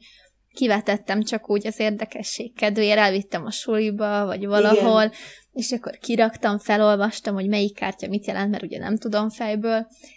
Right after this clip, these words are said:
Speaker 1: és így néztek a többiek, hogy hát ez, ez teljesen igaz, ami
Speaker 2: Igen,
Speaker 1: kijött,
Speaker 2: igen,
Speaker 1: és hogy
Speaker 2: igen.
Speaker 1: olyan érdekesek ezek a dolgok, hogyha csak, ö,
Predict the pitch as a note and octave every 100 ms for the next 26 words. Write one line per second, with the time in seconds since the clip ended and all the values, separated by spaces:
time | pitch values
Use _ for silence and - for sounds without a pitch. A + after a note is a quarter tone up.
0 | _ - A#3 - C4 A#3 G#3+ B3+ C#4 C4+
1 | - G3+ G#3+ A3 G#3+ G#3 F#3+ G#3 - G#3+
2 | A3+ B3 B3+ C4+ B3+ A3+ - E4+ B3+ G#3
3 | - F#3+ A3+ A3+ A3 A#3 A#3 B3+ B3+ B3+
4 | B3+ B3 G#3+ G#3 C4 A3 A#3 - - -
5 | B3+ - C4+ G#3+ G#3+ A3+ - _ - D#4
6 | E4 F4 C#4 C#4 C#4 C4+ B3+ A#3+ B3 B3+
7 | A#3+ A#3+ A#3+ A#3+ C4 B3+ A#3+ - A#3 A#3+
8 | A#3+ - - - A#2 - -